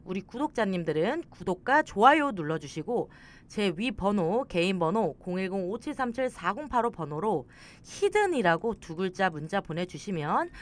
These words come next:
제가 우리 구독자님들께 히든 종목 무료로 보내드리도록 하겠습니다.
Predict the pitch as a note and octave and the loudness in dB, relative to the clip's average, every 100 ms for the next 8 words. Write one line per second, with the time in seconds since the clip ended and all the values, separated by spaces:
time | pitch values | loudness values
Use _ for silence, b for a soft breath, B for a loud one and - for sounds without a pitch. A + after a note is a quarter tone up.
0 | B - F3 E3+ E3 F#3 - B3 - F#3+ | B -8 0 0 0 -2 -4 -4 -2 0
1 | F3+ D#3+ - C#4 E4+ - F#4 F#4 D#4+ F#3 | 0 -2 0 2 2 2 0 0 0 0
2 | G3 A#3 C3+ B B D#3 A3+ D#4 C#4 C#4+ | 0 -2 -2 B B -8 0 2 4 2
3 | - E3+ E3 D#3 D3 D3+ E3 E3+ F#3 F#3+ | 0 -2 -2 -2 -4 -2 -4 -4 -6 -6
4 | - C#3 C3+ C#3 | -8 -10 -8 -10